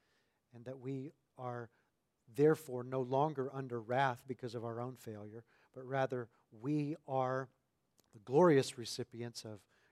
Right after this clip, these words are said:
Christ's perfect record of righteousness. We thank you for that. And we thank you that he paid the penalty for our failures on the cross, and that we have no sin to answer for. We thank you for that.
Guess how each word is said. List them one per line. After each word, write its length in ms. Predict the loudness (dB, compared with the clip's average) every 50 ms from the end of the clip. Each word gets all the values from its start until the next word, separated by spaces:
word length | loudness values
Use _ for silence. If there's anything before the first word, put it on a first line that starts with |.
| _ _
Christ's 500 | -18 -12 -10 -8 -8 -8 -10 -12 _ -20 -20 _ _ _ -6
perfect 400 | -6 -6 -6 -8 -12 -14 _ _
record 340 | -12 -12 -12 -10 -12 -16 -16
of 120 | -16 -14
righteousness. 800 | -12 -12 -12 -12 -12 -16 -16 -16 -18 -18 -18 -18 -18 -18 -20 -20 _ _ _ _ _ _ _ -20
We 40 | -20
thank 260 | -14 -12 -12 -12 -12 _
you 60 | -20 -18
for 160 | -16 -14 -12
that. 300 | -10 -10 -8 -8 -10 -10 -14 _ _ _ _ _ _ _ _ _ _ _ _ _ _ _ _ _ _ _ _ _ _ _ -12
And 100 | -8 -6
we 80 | -6 -4
thank 280 | -2 -2 -4 -4 -6
you 100 | -8 -8
that 160 | -6 -8 -8 -10
he 320 | -12 -12 -10 -10 -10 -12 -16 _ _ _ _ _ -4
paid 220 | -2 -2 -2 -2
the 80 | -4 -4
penalty 500 | -4 -6 -8 -8 -8 -10 -10 -12 -12 -10
for 180 | -8 -6 -4
our 120 | -4 -4 -6
failures 520 | -6 -8 -8 -8 -8 -10 -12 -14 -16 -16
on 120 | -16 -18
the 80 | -20 -20
cross, 580 | _ -14 -10 -8 -6 -6 -8 -10 -12 -16 -18 -20 _ _ _ _ _ _ _ _ _ _ _ _ _ _ _ _ _ _ _
and 80 | -12 -10
that 80 | -8
we 120 | -4 0 0
have 120 | -2 -2
no 160 | -4 -8 -8
sin 340 | -8 -8 -6 -6 -6 -6 -8 -10
to 120 | -10 -12
answer 320 | -12 -12 -14 -16 -16 -18
for. 380 | -18 -20 -20 -20 -18 -18 -20 -20 _ _ _
We 60 | -20 -18 -12
thank 260 | -12 -12 -12 -12 -16 -20
you 60 | -20
for 160 | -18 -18 -16
that. 300 | -14 -14 -14 -14 -16